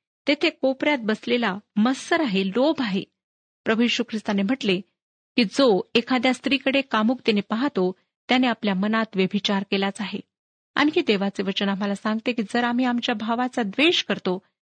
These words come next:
तर आम्ही मनुष्यघातक आहोत. जरा आत्मपरीक्षण करून स्वतःला विचारा की, काय तुम्ही कधीच कोणाचा द्वेष केला नाही? तुम्हाला कधीच कोणाचा मत्सर वाटला नाही?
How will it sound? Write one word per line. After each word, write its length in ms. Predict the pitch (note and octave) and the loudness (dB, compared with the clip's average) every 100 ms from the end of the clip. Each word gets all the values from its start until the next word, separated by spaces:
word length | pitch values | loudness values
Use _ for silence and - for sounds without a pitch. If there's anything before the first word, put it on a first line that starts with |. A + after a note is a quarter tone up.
| _ _ A3 | _ _ 0
तर 40 | |
आम्ही 260 | A3 A3 A3+ | 2 2 2
मनुष्यघातक 840 | G3 G#3 G#3 - F#3+ G3 - G3 | 2 0 0 -2 -4 -6 -8 -8
आहोत. 300 | G3 G3+ - _ _ _ _ _ _ - | -8 -10 -10 _ _ _ _ _ _ 0
जरा 200 | D#4+ F4 | 2 2
आत्मपरीक्षण 760 | - G3 A3 A3 G#3+ G#3+ - G#3 | 2 0 0 0 0 0 0 -2
करून 260 | G#3 G#3 G#3+ | -2 0 0
स्वतःला 400 | - F#3+ F#3+ F#3+ | -2 -4 -2 -2
विचारा 380 | F#3+ G#3 A3 C#4 - _ _ _ | -2 0 0 -2 -4 _ _ _
की, 80 | A3+ A3+ | -2 0
काय 340 | - C4 F3+ F3+ - _ _ _ _ | 2 2 4 0 -4 _ _ _ _
तुम्ही 220 | C4+ C#4+ - | 4 4 2
कधीच 340 | A3+ A#3+ B3+ | 2 2 0
कोणाचा 400 | - G#3 G#3+ - | -2 -2 -2 -4
द्वेष 360 | F#3+ F3 F#3 - | -4 -2 0 0
केला 260 | B3 B3+ | -2 -2
नाही? 260 | C4 C4+ D#4 - _ _ _ _ _ | 0 0 -2 -4 _ _ _ _ _
तुम्हाला 280 | C4 C#4 C4+ | 2 4 2
कधीच 380 | C4+ B3 C#4+ - | 0 0 0 0
कोणाचा 400 | B3 B3+ C4 B3 | -2 0 0 0
मत्सर 440 | F#3+ F#3 - B3+ | 0 -2 -4 -4
वाटला 300 | C#4 C#4 C#4+ | -4 -4 -4
नाही? 280 | C#4 C#4 D#4 | -2 -2 -4